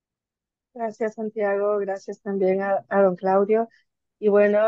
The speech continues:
eh, hoy sí que les invitamos a que puedan abrir sus cámaras. Eh, Andrea, eh, nos va a ayudar a que podamos hacer esta toma de fotografía. Me imagino que, eh, por la cantidad de personas que somos, pues hay varios,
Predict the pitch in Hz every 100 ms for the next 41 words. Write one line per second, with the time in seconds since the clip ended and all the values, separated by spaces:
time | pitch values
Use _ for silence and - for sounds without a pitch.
0 | - 208 190 180 175 214 202 214 208 208
1 | 208 208 180 202 185 208 208 190 180 175
2 | 190 185 185 - 214 - 202 262 277 285
3 | _ _ - 190 180 175 175 180 185 196
4 | 196 196 - 202 180 175 170 180 180 185
5 | 185 190 202 190 202 180 175 180 202 196
6 | 185 185 180 175 - 175 165 _ _ _
7 | _ _ _ - 196 202 208 220 214 196
8 | 180 - 226 233 214 190 190 190 190 202
9 | 196 208 202 202 180 180 180 - 180 180
10 | 180 180 190 196 196 - - 190 202 202
11 | 185 - 180 180 180 185 185 185